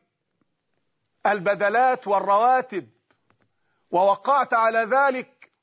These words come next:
أصبحت ملزما أمام الله عز وجل وأمام الأمة وأمام أولياء الأمور والإدارة التي تعاقدت معك أو عينتك،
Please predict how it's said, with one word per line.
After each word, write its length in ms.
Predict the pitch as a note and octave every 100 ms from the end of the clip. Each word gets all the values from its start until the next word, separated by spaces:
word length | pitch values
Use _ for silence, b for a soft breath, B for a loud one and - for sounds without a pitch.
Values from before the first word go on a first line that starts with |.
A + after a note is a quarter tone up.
| _ _ b b b b b b -
أصبحت 560 | G3+ G3 F#3 D4 - C4+
ملزما 720 | B3 B3 G#3 C#4+ C4+ B3+ B3
أمام 260 | B3 C#4 B3+
الله 440 | A#3+ B3+ C#4 B3
عز 320 | A#3 C4+ F3
وجل 760 | B3 A#3+ A#3+ B3 C#4 B3 E3 A2+ _ _ _ _ _ _ _ -
وأمام 640 | F3 A3 A3+ A#3 C#4 C4
الأمة 720 | B3 A3+ C#4+ C#4+ A3+ G3+ C#3 - _ _ _ _ _ E3+
وأمام 540 | G3+ A3 A3+ C#4 B3+
أولياء 640 | B3 A#3 A#3 B3 C4+ B3+
الأمور 720 | A#3 B3 A#3+ C4+ C#4 C4+ G#3+ - _ _ _ _ _ -
والإدارة 920 | F3+ A3+ A#3 A#3+ B3+ C#4 B3 G#3+ G3+
التي 300 | A3+ A#3+ A#3
تعاقدت 760 | A3 G#3 G#3+ A3 C4 B3+ A#3+ -
معك 460 | B3+ B3 G#3 - B3
أو 140 | A#3+
عينتك، 840 | G#3 G#3+ G3+ A3 C#4 - D4 C#4+